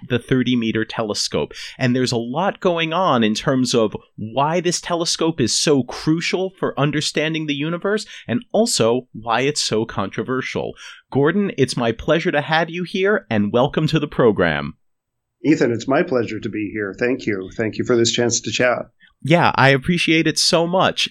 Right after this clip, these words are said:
Speaker 1: And so as our inaugural podcast of the twenty twenties, um, right now, when we take a look at how we're viewing the universe, we do this with the best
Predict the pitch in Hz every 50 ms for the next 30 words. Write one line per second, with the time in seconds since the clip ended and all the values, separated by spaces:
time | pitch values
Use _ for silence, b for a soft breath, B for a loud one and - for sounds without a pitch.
0 | - - 143 139 147 - - - 156 151 143 - - 147 151 151 139 156 143 147
1 | 151 135 151 143 156 156 185 208 196 196 170 170 156 151 - - - 156 156 160
2 | 139 - - 135 117 104 95 - - - - - - 120 110 104 120 110 - -
3 | - 160 151 151 - - 95 - - - - 139 143 143 139 - 80 73 76 73
4 | B B B B B B B B _ - 123 117 113 117 113 - 131 156 185 214
5 | 247 233 - 165 165 160 151 139 117 107 101 101 - - 127 127 131 127 127 135
6 | 165 185 - - - 185 170 - 143 131 127 131 117 98 - - - _ - 120
7 | 117 - - - - - - 151 156 165 165 131 120 123 120 107 127 127 127 123
8 | 120 117 104 107 104 113 131 120 110 87 78 82 76 71 - - B B B B
9 | B B B - 135 131 160 180 208 214 196 - 190 214 240 240 - 127 117 113
10 | - - - - 135 143 147 135 - - _ - 117 127 117 113 101 - 160 185
11 | 185 - - - -